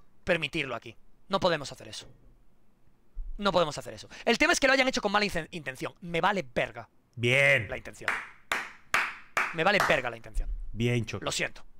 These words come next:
Speaker 2: Bien.
Speaker 1: Estás, estás haciendo algo que está penado con la muerte. Lo siento.
Speaker 2: <laughs> Espérate, culero. Pues ya está.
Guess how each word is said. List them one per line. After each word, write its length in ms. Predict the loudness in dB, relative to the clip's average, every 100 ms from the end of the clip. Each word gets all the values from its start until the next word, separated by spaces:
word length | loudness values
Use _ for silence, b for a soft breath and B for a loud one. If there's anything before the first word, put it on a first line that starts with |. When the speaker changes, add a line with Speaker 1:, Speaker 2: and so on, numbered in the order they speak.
| -12
Speaker 2:
Bien. 200 | -2 0
Speaker 1:
Estás, 220 | 0 -4 -8
estás 220 | -8 -6
haciendo 260 | -6 -2
algo 140 | -2 -2
que 100 | -4
está 240 | -2 -2 -4 -20 -20 -20 -20 -20 -20 -20 -20 -6
penado 300 | 0 2 2
con 100 | 2
la 80 | 0
muerte. 320 | 0 -4 -8 -20 -20 -20 -18 -18 -14 -14 -4
Lo 120 | -2
siento. 300 | -2 -4 -6 -10
Speaker 2:
<laughs> 140 | -8 -10
Espérate, 480 | -8 -4 -4 -4 -8
culero. 400 | -8 -8 -8 -10 -12 B B B B B B B _ _
Pues 140 | -2
ya 40 | -2
está. 240 | -2 -12